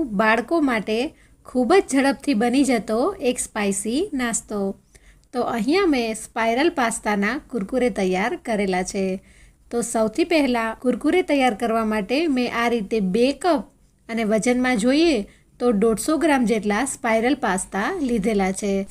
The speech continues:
સૌથી પહેલાં આપણે પાસ્તાને બોઇલ કરી લેશું. જેના માટે આ રીતનું મેં એક પેન લીધેલું છે. તેમાં બે કપ જેટલું હું ગરમ પાણી એડ કરી દઉં છું.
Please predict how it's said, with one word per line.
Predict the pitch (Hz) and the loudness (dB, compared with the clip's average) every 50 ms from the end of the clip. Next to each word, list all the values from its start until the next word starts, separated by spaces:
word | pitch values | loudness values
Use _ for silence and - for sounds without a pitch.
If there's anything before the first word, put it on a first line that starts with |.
| - - | -8 0
સૌથી | - 277 247 240 240 - 320 - 320 | 4 4 4 4 4 0 0 2 2
પહેલાં | 294 269 247 233 226 226 220 - | 2 2 2 2 2 0 0 -2
આપણે | 233 233 202 - 233 240 240 - | -2 -2 0 2 2 2 2 2
પાસ્તાને | 226 226 233 233 - - 285 269 233 214 214 214 214 185 185 214 | 0 0 0 -2 0 0 0 2 2 0 0 2 2 2 4 4
બોઇલ | 226 277 330 330 - | 4 4 4 4 2
કરી | 247 226 220 202 196 | 2 4 4 4 4
લેશું. | 190 190 - - 240 294 381 403 - - - - - - _ - | 2 2 0 -2 -2 -2 -2 -2 -6 -14 -20 -20 -20 -20 _ -4
જેના | - 233 240 302 359 320 | -2 0 2 4 4 4
માટે | 285 262 208 190 233 220 214 - | 4 2 2 2 0 0 2 2
આ | 214 226 254 277 | 2 2 4 2
રીતનું | 277 - - 277 262 247 233 | 2 0 -2 -4 -2 0 0
મેં | 233 226 | 0 0
એક | 214 - - - - | -2 -4 -4 -2 2
પેન | 233 262 302 339 | 2 4 4 4
લીધેલું | 320 269 196 233 226 214 202 202 190 | 4 4 4 4 4 6 4 2 2
છે. | - 214 220 262 330 370 - - - _ _ _ | 0 0 2 2 2 0 -4 -14 -20 _ _ _
તેમાં | - 247 240 240 233 208 185 | -2 0 2 2 2 4 4
બે | 190 233 247 320 | 6 6 6 6
કપ | 330 - 285 262 247 196 170 196 | 4 2 2 2 2 2 2 2
જેટલું | 226 214 214 - 220 220 | 0 0 2 0 0 0
હું | 214 233 208 | 0 2 2
ગરમ | 202 220 220 233 240 196 214 | 2 2 2 2 2 2 0
પાણી | 180 180 190 226 302 415 370 254 240 | 0 2 2 0 0 0 0 2 2
એડ | 233 208 202 | 2 2 2
કરી | 196 208 190 190 185 | 2 0 0 2 2
દઉં | 190 190 190 190 - | 2 0 0 0 -2
છું. | 208 196 190 | -2 -2 -4